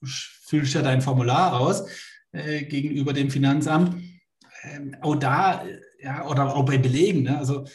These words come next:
wahrscheinlich bei dir, äh, die großen Rechnungen schick-, schickst du mit. Ja, das Finanzamt will aber eigentlich die Rechnung gar nicht, ne?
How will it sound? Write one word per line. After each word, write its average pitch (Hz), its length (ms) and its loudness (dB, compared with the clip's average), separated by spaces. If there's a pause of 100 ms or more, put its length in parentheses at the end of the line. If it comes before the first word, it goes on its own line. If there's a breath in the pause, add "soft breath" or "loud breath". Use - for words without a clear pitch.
(720 loud breath)
wahrscheinlich 151 420 2
bei 151 120 2
dir, 185 480 4
äh, 165 280 -2
die 156 120 -6
großen 151 360 -2
Rechnungen 175 440 4
schick-, - 360 -2
schickst - 380 -2
du 147 80 2
mit. - 320 2
Ja, 131 120 -4
das - 100 -4
Finanzamt 139 480 0
will 277 120 0
aber - 200 -4
eigentlich 117 180 -8
die 127 80 -14
Rechnung 123 400 -12
gar 113 220 -12
nicht, - 280 -18
ne? 127 120 -10